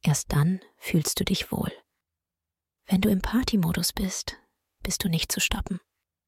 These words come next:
Sei vorsichtig mit allem, was berauscht. Das wirkt nämlich gerade intensiv auf dich.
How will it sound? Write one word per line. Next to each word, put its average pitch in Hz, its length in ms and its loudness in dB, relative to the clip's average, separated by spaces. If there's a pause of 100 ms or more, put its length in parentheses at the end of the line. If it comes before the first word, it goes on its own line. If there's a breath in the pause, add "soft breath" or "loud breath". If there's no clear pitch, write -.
(540)
Sei 214 220 0
vorsichtig - 760 -4
mit - 140 -4 (100)
allem, 170 480 2
was - 160 -6
berauscht. - 640 -4 (1000)
Das - 300 -4
wirkt - 260 0
nämlich 175 360 2
gerade 160 580 0
intensiv 185 760 0
auf - 180 -4
dich. - 340 -8